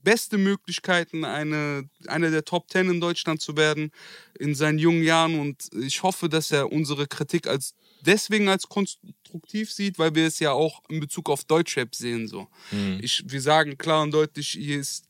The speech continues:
Speaker 1: nicht das Rad neu erfunden worden, aber der Weg ist der richtige, so die Ansätze sind die richtigen. Wenn du jetzt Data Love sagst, kann ich dir auch sagen, Digi, ich hab keine, also das, das ist,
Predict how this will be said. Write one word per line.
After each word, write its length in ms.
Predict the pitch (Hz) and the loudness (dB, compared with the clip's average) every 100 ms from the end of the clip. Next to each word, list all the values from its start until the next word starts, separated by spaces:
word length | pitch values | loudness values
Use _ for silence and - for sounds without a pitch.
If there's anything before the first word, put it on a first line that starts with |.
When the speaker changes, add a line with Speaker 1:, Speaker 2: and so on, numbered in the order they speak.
| _ | _
Speaker 1:
nicht 300 | - 151 - | -6 -4 -4
das 240 | 139 - - | -6 -6 0
Rad 220 | 147 160 | 2 2
neu 160 | 180 | 0
erfunden 420 | 175 175 196 160 180 | 0 -2 -2 -2 0
worden, 300 | 190 190 180 | 2 2 2
aber 180 | 160 | 2
der 180 | 156 151 | 2 2
Weg 220 | 151 185 | 4 2
ist 160 | 208 - | 0 0
der 140 | 202 | -2
richtige, 560 | 202 - 214 196 214 220 | -2 -6 -4 0 2 2
so 180 | 185 180 | 0 -2
die 200 | 151 151 | -2 -2
Ansätze 480 | 175 196 202 196 190 | 0 2 2 0 -2
sind 180 | 196 190 | -4 -2
die 60 | |
richtigen. 500 | 190 202 - 202 202 | -4 -6 -4 -2 -2
Wenn 160 | 165 170 | 0 0
du 80 | 170 | 0
jetzt 260 | 170 - | -2 0
Data 240 | 170 185 175 | 0 2 2
Love 280 | 180 233 | 4 2
sagst, 520 | - 165 165 165 - - - - - - - - | 2 0 0 -2 -10 -16 -20 -20 -20 -20 -20 -8
kann 180 | 165 | -4
ich 120 | 175 - | -2 -2
dir 200 | 170 143 | -2 -2
auch 140 | 180 | -2
sagen, 340 | 165 175 151 | -2 -2 -2
Digi, 320 | 139 160 180 143 | -2 -2 -2 -2
ich 140 | 127 | -8
hab 120 | 139 | -12
keine, 360 | - 160 160 - | -6 -2 -2 -4
also 200 | 143 139 | -6 -8
das, 240 | 131 139 | -12 -14
das 220 | - 139 | -12 -12
ist, 260 | 143 - - | -10 -12 -12